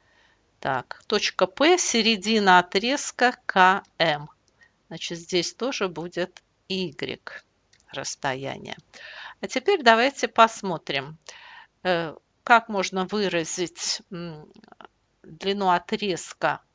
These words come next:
О П через икс и игрек. О П это игрек минус икс. А длину отрезка, м, Л М —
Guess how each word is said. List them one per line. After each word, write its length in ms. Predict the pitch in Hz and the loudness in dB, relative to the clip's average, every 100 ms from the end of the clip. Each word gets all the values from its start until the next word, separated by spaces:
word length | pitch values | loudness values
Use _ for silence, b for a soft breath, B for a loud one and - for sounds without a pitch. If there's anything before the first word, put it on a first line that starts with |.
| _ | _
О 340 | 202 175 185 _ _ | 4 4 2 _ _
П 460 | - 226 180 - - | 2 6 6 2 -8
через 480 | - - 165 156 - - | -2 2 2 0 -4 -4
икс 420 | 196 196 - - | -4 -2 -4 -2
и 340 | 196 - 220 | -4 -2 -2
игрек. 420 | 175 147 - - - B B B - | 0 -2 -6 -8 -16 B B B 4
О 160 | 208 | 4
П 360 | 190 - 170 - | 4 4 4 4
это 260 | 190 196 175 - | 4 6 4 4
игрек 600 | 208 220 233 302 302 - - _ | 2 2 2 2 0 -4 -14 _
минус 500 | 175 202 240 - - | 0 2 2 -2 -6
икс. 500 | 294 - - - - - _ _ _ _ _ _ _ B B B B B B B - _ | -2 -2 0 -2 -4 -10 _ _ _ _ _ _ _ B B B B B B B -16 _
А 320 | 190 196 190 - | 10 10 10 4
длину 400 | 170 233 220 208 | -4 -2 2 2
отрезка, 840 | 196 202 190 175 - - 160 160 - _ - | 2 0 -2 -2 -2 0 0 0 -12 _ -12
м, 480 | 170 156 147 147 - _ | -12 -10 -12 -14 -14 _
Л 260 | 190 180 151 - | 2 2 0 0
М — 380 | 143 131 165 | 2 2 -2